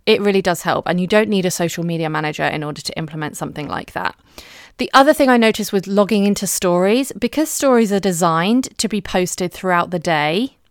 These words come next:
and, you know, you could say the same of, like, short tweets or, you know, going on, uh, Facebook stories or in a Facebook group or whatever.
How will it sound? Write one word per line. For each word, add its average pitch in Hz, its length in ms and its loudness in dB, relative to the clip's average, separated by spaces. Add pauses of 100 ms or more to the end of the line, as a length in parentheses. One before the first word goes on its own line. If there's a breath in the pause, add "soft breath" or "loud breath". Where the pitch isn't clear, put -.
(340)
and, 175 360 -2
you 185 100 -2
know, 170 100 0
you 165 100 -2
could 170 160 -10
say 180 160 -4
the 165 100 -6
same 165 280 -4
of, 156 100 -10
like, 151 180 -6
short - 260 -10
tweets - 480 -8
or, - 340 -6 (320 loud breath)
you 160 80 -12
know, 147 120 -8 (280)
going 175 360 -2
on, 165 500 -6
uh, 156 640 -6 (800)
Facebook - 440 -10
stories 113 400 -6
or 135 140 -6
in 147 60 -8
a 160 40 -4
Facebook - 320 -8
group 156 200 -12
or 151 40 -10
whatever. 156 320 -6